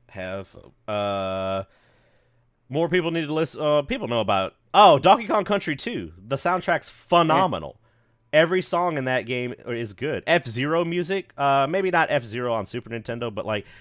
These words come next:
Speaker 1: F-Zero X and F-Zero G X, that music's really good. Uh, everyone likes Jet Set Radio. They know about Jet Set Radio.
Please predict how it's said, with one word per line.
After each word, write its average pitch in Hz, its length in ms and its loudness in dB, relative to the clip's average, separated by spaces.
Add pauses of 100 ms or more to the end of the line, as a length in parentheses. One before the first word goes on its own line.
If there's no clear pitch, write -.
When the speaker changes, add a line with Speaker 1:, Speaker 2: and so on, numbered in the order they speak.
(120)
Speaker 1:
F-Zero 143 600 0
X 131 440 -2
and 117 160 -4
F-Zero 113 460 -4
G 101 280 -8
X, - 340 -10
that 78 180 -10
music's 90 340 -12
really 87 180 -12
good. 90 300 -10 (1400)
Uh, 113 680 -2
everyone 143 340 -4
likes 104 280 -4
Jet - 240 -8
Set - 180 -8
Radio. 87 400 -6
They 101 100 -6
know 87 120 -8
about 78 220 -10
Jet 73 180 -16
Set 60 200 -18
Radio. 78 440 -16